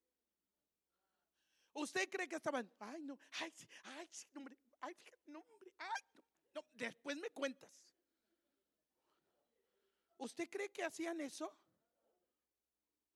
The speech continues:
Si se estaba muriendo su papá, olvídate. "No me digas nada", está el rey. Y el papá, pues después ya, ya llegaba cuando ya estaba murido.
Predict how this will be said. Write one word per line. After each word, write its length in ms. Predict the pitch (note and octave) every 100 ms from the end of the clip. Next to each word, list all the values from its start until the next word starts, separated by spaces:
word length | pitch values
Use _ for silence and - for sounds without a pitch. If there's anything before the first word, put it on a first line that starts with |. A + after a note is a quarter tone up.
| _ _ _ _ _ _ _ _ _ _ _ _ _ _ _ _ _ _ _ _ _ _ _ _ _ _
Si 200 | - B3
se 100 | B3
estaba 300 | G#3+ D4+ E4+
muriendo 440 | E4 C4 C#4 D4+ D#4
su 140 | C4
papá, 300 | G#3+ G#3+ B3+
olvídate. 640 | A3 G#3+ G#3 A#3 A3+ - - _ _ _ _ _ _ _ _ _
"No 160 | G3+ A3
me 200 | C4+ D#4+
digas 440 | A#3 C#4 A3+ D#4 -
nada", 400 | A#3 C#4+ C4+ G#3 _
está 180 | E3+ -
el 80 | F3+
rey. 180 | D#3 C3 _ _ _ _ _ _ _ _ _ _ _ -
Y 140 | F#3
el 120 | E3+
papá, 300 | E3 D#3+ G3
pues 200 | G3+ A3
después 360 | E3+ D#3 - G#3+
ya, 100 | - - - _ _ _ _ _ _ _ _ _
ya 120 | G#3+ A3
llegaba 340 | A3 G#3+ G#3+
cuando 220 | G#3 F#3
ya 100 | F#3
estaba 240 | F3+ G3+ F#3
murido. 420 | E3+ E3 E3+